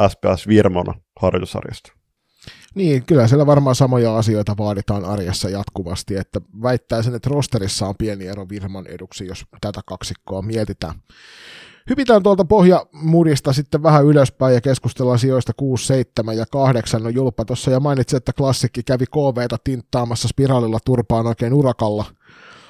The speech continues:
Speaker 2: Ja se oli K V:lle varmasti aikamoinen isku, koska tuon tappion myötä he muun muassa maalierossa siirtyivät nyt miinuksen puolelle neljällä toista. Saipa sen sijaan on tällä hetkellä neljän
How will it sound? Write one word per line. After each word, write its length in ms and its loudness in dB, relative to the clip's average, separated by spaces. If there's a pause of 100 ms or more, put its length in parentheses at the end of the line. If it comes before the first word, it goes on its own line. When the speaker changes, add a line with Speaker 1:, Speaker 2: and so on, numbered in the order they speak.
(240)
Speaker 2:
Ja 240 0 (760)
se 340 4 (680)
oli 240 2
K 100 -2 (200)
V:lle 260 4
varmasti 400 0
aikamoinen 560 0
isku, 420 4
koska 260 0 (100)
tuon 180 6
tappion 380 -2
myötä 260 0
he 80 4
muun 220 -2
muassa 240 -4
maalierossa 680 -4
siirtyivät 560 -2
nyt 120 -2
miinuksen 500 2
puolelle 380 -2
neljällä 640 -2
toista. 400 -4 (640)
Saipa 380 2
sen 220 0
sijaan 300 -2
on 140 -8
tällä 200 4
hetkellä 460 -4
neljän 640 0